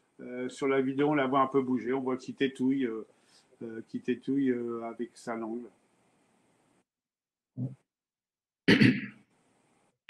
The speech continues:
Good ?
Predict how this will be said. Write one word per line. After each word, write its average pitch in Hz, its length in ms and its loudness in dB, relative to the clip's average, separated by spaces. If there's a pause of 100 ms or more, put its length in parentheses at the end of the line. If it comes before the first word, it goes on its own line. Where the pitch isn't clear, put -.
(2250)
Good ? 196 340 6